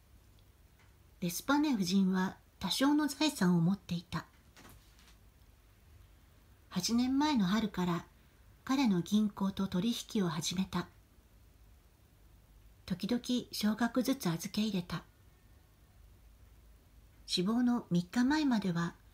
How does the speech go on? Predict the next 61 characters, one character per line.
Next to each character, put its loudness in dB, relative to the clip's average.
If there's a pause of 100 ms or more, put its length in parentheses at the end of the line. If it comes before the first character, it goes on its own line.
(280)
少 -6
し 0
も 2
払 0
い 0
出 0
し -4
た -2
こ -10
と -4
は 2
な 0
か -4
っ -16
た -8
が、 -6 (1000)
そ 2
の 4
日 -2
彼 2
女 0
は 0
自 -2
分 0
で 2
や 0
っ -8
て -6
き -12
て、 -6 (800)
四 2
千 2
フ 2
ラ 4
ン 4
の 0
金 0
額 -2
を 0
引 -4
き -6
出 -2
し -2
た。 -10 (2000)
こ 0
の 2
額 0
は 0 (240)
金 0
貨 -2
で -2
支 -2
払 -2
わ -2
れ、 -6 (720)
一 0
人 4
の 2
行 0
員 2
が -2